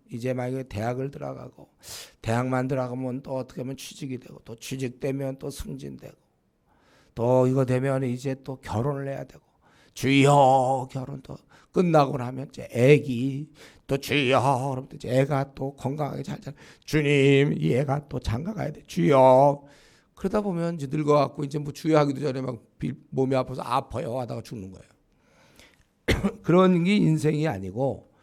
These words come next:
아프든 안 아프-, 우리가 항상 찬양하지 않으면 찬양할 기회가 없습니다. 항상 전도하지 않으면 전할 기회가 없는 거예요. 그렇기 때문에 우리가 보통 축구도 그렇죠. 월드컵 보면. 예.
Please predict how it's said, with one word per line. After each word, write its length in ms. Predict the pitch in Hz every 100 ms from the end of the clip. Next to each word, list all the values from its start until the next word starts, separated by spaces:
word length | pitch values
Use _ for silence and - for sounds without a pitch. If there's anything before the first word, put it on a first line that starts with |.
| _ _ _ _
아프든 560 | - 101 104 - - 76
안 140 | 135
아프-, 200 | 165 - - - _
우리가 220 | 170 196
항상 560 | 190 175 254 240 226 220
찬양하지 520 | - 220 196 175 165
않으면 280 | 160 156 190
찬양할 580 | - 185 175 170 170 180 - - - _
기회가 320 | - 156 156
없습니다. 520 | 156 - 110 90 - - _ - - -
항상 500 | - 208 202 214 226
전도하지 580 | 151 170 165 170 160 151
않으면 340 | 147 147 165
전할 380 | - 117 131 160
기회가 460 | 151 - 135 123 139
없는 300 | 117 107 104
거예요. 260 | 101 101 _ _ _ _ _ _ _ _ -
그렇기 320 | 147 139 135
때문에 500 | 131 127 131 120 139
우리가 460 | 302 151 170 175 175 - - -
보통 340 | 147 151 196
축구도 380 | 208 - - 226
그렇죠. 300 | 226 185 170
월드컵 440 | 110 113 104 101 92
보면. 280 | 78 98 110 _ _ -
예. 220 | 87 95